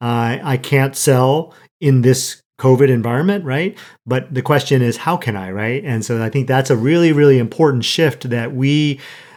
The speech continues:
try to remind each other of. It's not perfect all the time, and we don't always do it the, do it great. But again, that, that at least we have these tools that we can lean on. And that's what this really is about, is we're sharing this because we want to provide you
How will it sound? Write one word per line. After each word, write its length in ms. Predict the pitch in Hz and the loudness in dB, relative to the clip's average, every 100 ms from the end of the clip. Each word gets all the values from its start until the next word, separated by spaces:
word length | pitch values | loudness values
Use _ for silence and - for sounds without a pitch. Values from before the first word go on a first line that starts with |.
| _ | _
try 300 | - 131 131 | -8 -2 0
to 160 | 143 - | 2 2
remind 360 | 131 131 165 190 | 2 2 2 0
each 160 | - | -2
other 240 | 113 101 101 | -4 -4 -6
of. 140 | 98 | -8
It's 220 | 104 - | -8 -4
not 200 | 123 156 | -4 -4
perfect 440 | - 151 - 175 120 | 0 0 0 -2 -2
all 100 | 113 | -2
the 100 | 107 | -4
time, 400 | 101 101 120 143 | -6 -6 -4 -4
and 240 | 104 104 | -4 -6
we 120 | 104 | -4
don't 180 | 113 117 | -4 -2
always 240 | 113 117 | -2 -2
do 180 | 110 113 | -2 -4
it 120 | 110 | -4
the, 200 | 120 110 104 - - _ | -4 -6 -8 -16 -20 _
do 100 | 120 | -2
it 120 | 120 | -2
great. 360 | 117 113 147 170 | -2 -2 -2 -2
But 280 | 123 117 - - _ | -4 -4 -6 -20 _
again, 320 | 123 127 117 | -2 0 2
that, 200 | 120 127 | 0 -4
that 140 | 135 131 | -4 -4
at 60 | |
least 240 | 135 143 - | -2 -2 0
we 80 | 127 | 0
have 180 | 127 | 0
these 160 | 107 107 | -2 -8
tools 540 | - 175 156 117 107 | -2 2 2 2 -2
that 120 | 127 104 | -4 -6
we 80 | |
can 200 | 104 110 | -6 -4
lean 240 | 123 175 147 | -2 -2 -2
on. 260 | 104 104 | -4 -4
And 80 | 107 | -2
that's 200 | 123 135 | -2 0
what 260 | 131 120 131 | -2 -4 -6
this 180 | 120 127 | -6 -2
really 220 | 127 120 | 0 0
is 120 | 101 | -2
about, 360 | 110 139 147 113 | -2 0 0 0
is 120 | 104 - - - | -4 -10 -18 -2
we're 160 | 139 | 0
sharing 380 | 175 151 156 156 | 0 0 0 2
this 160 | 123 113 | 0 -2
because 260 | 127 120 | -4 -4
we 160 | 107 135 | -2 -2
want 140 | 147 | -2
to 80 | 120 | -2
provide 400 | 110 104 110 104 | -4 -6 -6 -6
you 500 | 101 135 147 117 104 | -2 2 4 2 -2